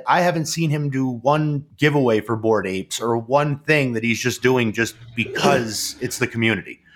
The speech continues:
Speaker 2: Oh, I'm sure he's not in the Discord talking to the community
Speaker 1: Well, he
Speaker 2: and
Speaker 1: was
Speaker 2: chatting
Speaker 1: in there
Speaker 2: about
Speaker 1: when he bought
Speaker 2: Oh,
Speaker 1: it.
Speaker 2: was
Speaker 1: When,
Speaker 2: he? Okay.
Speaker 1: yeah, he jumped, and that's what I'm saying. When he jumped in there, like, he
Speaker 2: Yeah.
Speaker 1: did all the thi-, they all do all the things right in the beginning.
Speaker 2: Right.
Speaker 1: You know what I'm saying? Like, they do everything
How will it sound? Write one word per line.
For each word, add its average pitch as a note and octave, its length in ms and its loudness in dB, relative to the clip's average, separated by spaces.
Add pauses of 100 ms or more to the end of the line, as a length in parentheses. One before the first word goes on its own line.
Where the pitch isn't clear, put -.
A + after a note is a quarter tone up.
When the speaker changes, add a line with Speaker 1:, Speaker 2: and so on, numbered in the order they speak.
Speaker 2:
Oh, D3+ 120 0
I'm D3+ 160 2
sure D3 240 0
he's B2+ 200 -2
not A2 320 2
in A2 120 2
the G2+ 80 0
Discord F#2+ 680 0
talking F#2+ 360 0
to F#2+ 100 -2
the F#2+ 80 -4
community F#2+ 720 -2
Speaker 1:
Well, F3+ 80 4
he G3 80 4
Speaker 2:
and G#3+ 100 2
Speaker 1:
was C#4 220 4
Speaker 2:
chatting D#3 80 2
Speaker 1:
in - 80 0
there G2 140 2
Speaker 2:
about F#2+ 100 -2
Speaker 1:
when A#2+ 120 0
he F3+ 140 0
bought F#3+ 260 4
Speaker 2:
Oh, A2+ 40 6
Speaker 1:
it. A2 40 2
Speaker 2:
was G#2+ 220 4
Speaker 1:
When, C#3+ 80 0
Speaker 2:
he? - 60 -2
Okay. D#3 260 0
Speaker 1:
yeah, A3+ 80 6
he G3 160 4
jumped, A3 300 2
and F#3 180 0
that's G#3 160 2
what A3 60 2
I'm G3+ 60 0
saying. G#3+ 180 2
When C#3+ 100 2
he G3 140 4
jumped G#3+ 260 2
in A3+ 140 4
there, D3+ 180 4
like, C#3 160 2
he C3 60 -4
Speaker 2:
Yeah. F#3 80 2
Speaker 1:
did F3 140 2
all F#3+ 260 4
the G#3+ 100 0
thi-, D#3+ 320 -2
they F3+ 160 2
all G3+ 240 4
do A#3 160 0
all F3+ 220 4
the F3 100 0
things F3+ 320 2
right C3+ 260 0
in B2 140 0
the A2+ 80 -2
beginning. F#2+ 560 0
Speaker 2:
Right. F2 140 -12
Speaker 1:
You C3 160 2
know C#3+ 60 4
what C#3+ 80 4
I'm C#3+ 40 2
saying? D#3 240 2
Like, C#3 160 2
they D3 140 4
do D3+ 240 0
everything F#3 840 -2